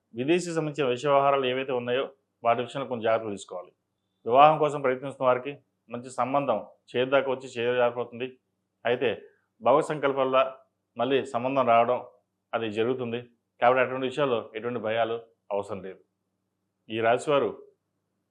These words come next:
ప్రతిరోజు ప్రతినిత్యం ఓం నమో నారాయణ ఒత్తులతో దీపారాధన చేయడం, అలాగే దక్షిణామూర్తికి అభిషేకం చేయించండి,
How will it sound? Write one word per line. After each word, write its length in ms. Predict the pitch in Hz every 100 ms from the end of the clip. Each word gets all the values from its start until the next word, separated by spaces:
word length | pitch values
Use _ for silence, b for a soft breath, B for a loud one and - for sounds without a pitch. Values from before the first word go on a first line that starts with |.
| -
ప్రతిరోజు 400 | 117 151 147 147 143
ప్రతినిత్యం 460 | 123 135 - 135 135 - _ _ _
ఓం 160 | 117 143 156
నమో 160 | 143 143
నారాయణ 240 | 131 131 123
ఒత్తులతో 280 | 113 120 123 107
దీపారాధన 360 | 113 120 127 120
చేయడం, 220 | 110 123 _ _ _ -
అలాగే 340 | 127 139 123 - - _ _ _ 107
దక్షిణామూర్తికి 580 | 117 - 180 165 151 113
అభిషేకం 320 | 117 143 139 117
చేయించండి, 400 | 110 110 104